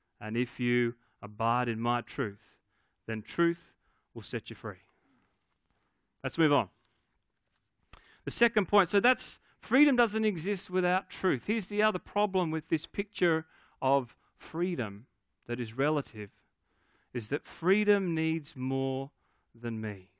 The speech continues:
And here again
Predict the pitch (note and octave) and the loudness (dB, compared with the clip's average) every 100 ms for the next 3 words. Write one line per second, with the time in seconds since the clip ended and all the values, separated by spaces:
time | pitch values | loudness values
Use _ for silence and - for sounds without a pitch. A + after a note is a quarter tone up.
0 | _ _ _ _ _ _ _ _ _ _ | _ _ _ _ _ _ _ _ _ _
1 | _ _ _ _ - _ _ _ _ _ | _ _ _ _ -20 _ _ _ _ _
2 | _ _ _ _ - B2+ D#3 A#3+ A#3+ E3+ | _ _ _ _ -12 -2 2 6 6 6
3 | G3 F#3+ F#3 | 6 6 0